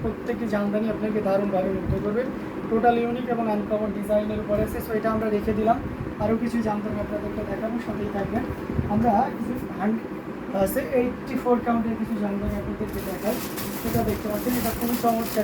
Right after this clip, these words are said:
কম্বিনেশনের একটা জামদানি। একটু হাই রেঞ্জের হলে কী হবে, কিন্তু দেখতে কিন্তু মাশাআল্লাহ অনেক সুন্দর। আকাশি কালারের ভিতরে দেখুন কতটা চমৎকার করে কাজ করা আছে। মানে, প্রথম একটা দর্শন থাকে না যে দেখতে জিনিসটা অনেক সুন্দর, ভিতরে তো অবশ্যই ভালো কিছু আছে। তো আমি সেই জায়গাটা থেকে বলবো যে শাড়িটা অসম্ভব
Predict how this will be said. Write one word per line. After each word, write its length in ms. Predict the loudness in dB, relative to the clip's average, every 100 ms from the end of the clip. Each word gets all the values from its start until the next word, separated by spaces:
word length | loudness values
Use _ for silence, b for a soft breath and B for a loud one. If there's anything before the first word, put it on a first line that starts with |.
| 0
কম্বিনেশনের 500 | 0 0 0 2 2
একটা 180 | 2 0
জামদানি। 400 | 0 2 0 0 -4 -6 -6 -2 -2
একটু 180 | 4
হাই 200 | 8 8
রেঞ্জের 300 | 8 4 4
হলে 180 | 4 2
কী 120 | 4
হবে, 140 | 2 2
কিন্তু 180 | -2 -4 -2
দেখতে 280 | -2 -2
কিন্তু 180 | -4 -2
মাশাআল্লাহ 360 | -2 -2 2 4
অনেক 160 | 4
সুন্দর। 260 | 0 0 -2 -2 -8 -8 -4 -4
আকাশি 380 | 0 0 2 2
কালারের 320 | 4 4 2
ভিতরে 280 | 0 0 0
দেখুন 200 | 0 -4 -6 -2
কতটা 340 | -2 0 -2 0
চমৎকার 420 | 0 0 0 -2
করে 200 | 0 -2
কাজ 120 | -2 -2 0
করা 80 | 0
আছে। 160 | 0 -4 B B -4
মানে, 160 | -2 -2 0
প্রথম 280 | 2 6 4
একটা 200 | 4 4
দর্শন 360 | 4 4 0 -2
থাকে 180 | 0 0
না 100 | -2
যে 120 | -2
দেখতে 280 | -2 -2 -2
জিনিসটা 340 | -2 0 0
অনেক 160 | 0 0
সুন্দর, 260 | -2 0 0 0
ভিতরে 300 | 0 0 2
তো 60 | 2
অবশ্যই 280 | 2 0
ভালো 240 | 4 4 2
কিছু 200 | -2 -2
আছে। 220 | -2 -2 -6 -8 B B -4 4
তো 60 |
আমি 160 | 4 6
সেই 240 | 4 4
জায়গাটা 400 | 4 4 2 0
থেকে 220 | -2 0 0
বলবো 240 | 0 0
যে 120 | 0
শাড়িটা 300 | -2 -2 0
অসম্ভব 520 | 0 0 2 4 4